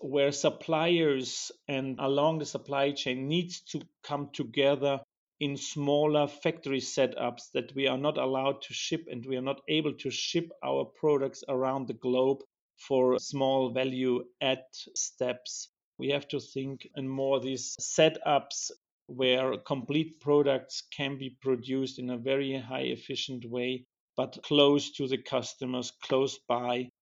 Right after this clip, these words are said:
because then otherwise sustainability will not be reached. The other thing is circularity. If you think these topics through, this means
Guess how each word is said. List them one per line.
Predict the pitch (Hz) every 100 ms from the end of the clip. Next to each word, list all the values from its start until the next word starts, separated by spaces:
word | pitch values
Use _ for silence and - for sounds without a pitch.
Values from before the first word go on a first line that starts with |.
| _ _
because | 117 127 117
then | 127 127 127
otherwise | 131 131 127 127 -
sustainability | 120 - 120 123 113 123 120 - 117
will | 123 120
not | 120 120 -
be | 117 120 123
reached. | - 120 123 123 - - - _ _ -
The | 151
other | 165
thing | 170 160 151
is | 143 135 - - -
circularity. | - 147 143 135 127 135 143 - 117
If | 123 -
you | 143 143
think | - 170 170 147
these | 156 151 - -
topics | 143 - - -
through, | - 143 147 147 _ _ _
this | 147 143 -
means | 147 151 151 156 -